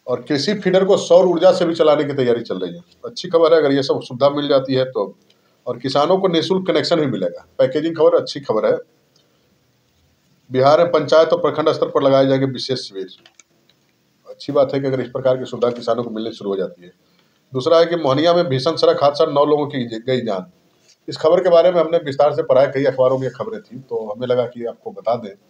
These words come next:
डिटेल थोड़ा। एक लेन से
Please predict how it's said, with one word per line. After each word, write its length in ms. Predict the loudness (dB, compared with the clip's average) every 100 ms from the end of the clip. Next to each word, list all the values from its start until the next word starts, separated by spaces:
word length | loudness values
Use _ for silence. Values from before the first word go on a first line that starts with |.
| _ _ _
डिटेल 280 | -8 -8
थोड़ा। 260 | -6 -10 -10 -12 _ _ _ _ _ _ _
एक 200 | -4 0
लेन 200 | 0 0
से 280 | 0 2 4